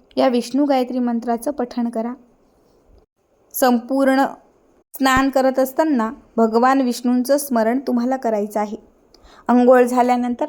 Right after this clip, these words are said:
स्वच्छ वस्त्र परिधान करायचे आहेत. सूर्याला अर्घ्य अर्पण करायचं आहे आणि मग त्यानंतर ज्या काही तुमच्या सेवा असतील किंवा उद्याच्या दिवशी तुम्ही जे उपाय करणार असाल तर ते तुम्ही करू शकता.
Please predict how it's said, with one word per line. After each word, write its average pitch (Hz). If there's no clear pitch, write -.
स्वच्छ 247
वस्त्र 247
परिधान 240
करायचे 262
आहेत. 269
सूर्याला 311
अर्घ्य 269
अर्पण 330
करायचं 262
आहे 233
आणि 247
मग 262
त्यानंतर 254
ज्या 247
काही 277
तुमच्या 262
सेवा 240
असतील 226
किंवा 233
उद्याच्या 226
दिवशी 226
तुम्ही 220
जे 226
उपाय 254
करणार 220
असाल 220
तर 214
ते 220
तुम्ही 220
करू 214
शकता. 208